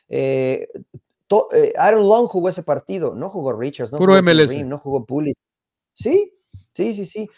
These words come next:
Speaker 1: Entonces, a ver, no, no quiero que se malinterprete lo que yo pienso. Yo estoy de acuerdo con ustedes, güey. Creo que todo esto que ustedes dicen suma, pero creo que hay dos o tres pasos antes que hay que enfocarnos para que después lo que todos ustedes dicen de verdad le sirva al futbolista mexicano.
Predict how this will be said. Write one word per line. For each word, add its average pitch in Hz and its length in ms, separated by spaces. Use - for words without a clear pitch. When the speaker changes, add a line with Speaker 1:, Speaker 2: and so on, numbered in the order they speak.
Speaker 1:
Entonces, 202 460
a 160 100
ver, 175 300
no, 175 260
no 226 120
quiero 262 140
que - 80
se 175 80
malinterprete 147 560
lo 147 120
que 131 120
yo 151 140
pienso. 151 240
Yo 190 80
estoy 226 140
de 233 60
acuerdo 190 220
con 143 120
ustedes, 117 360
güey. 98 160
Creo 170 160
que 185 100
todo 180 140
esto 170 180
que 123 100
ustedes 147 240
dicen 143 260
suma, 127 420
pero 139 200
creo 202 180
que 214 100
hay - 220
dos 208 280
o 208 100
tres 196 220
pasos 185 420
antes 151 420
que 170 80
hay 160 100
que 165 80
enfocarnos 147 640
para 123 260
que 127 100
después 160 400
lo 120 140
que 110 120
todos 175 280
ustedes 175 360
dicen 202 360
de 127 180
verdad 131 360
le 151 120
sirva 135 260
al 117 60
futbolista 113 500
mexicano. 123 500